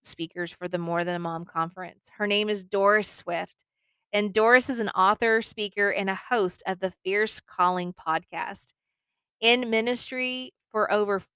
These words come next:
thirty years, Doris is passionate about equipping women to walk deeper in God's word,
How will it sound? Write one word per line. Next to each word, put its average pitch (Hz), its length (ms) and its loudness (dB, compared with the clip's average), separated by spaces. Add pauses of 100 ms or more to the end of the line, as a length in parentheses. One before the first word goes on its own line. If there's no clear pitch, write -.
thirty 220 280 0
years, 180 500 -4 (220)
Doris 208 560 0
is 190 240 -4
passionate 180 720 -6 (480)
about 185 260 4
equipping 226 580 -4
women 190 340 0
to 185 360 -10
walk 175 300 2 (360)
deeper 208 380 -4
in 190 240 -6
God's 175 340 -4
word, 165 360 -8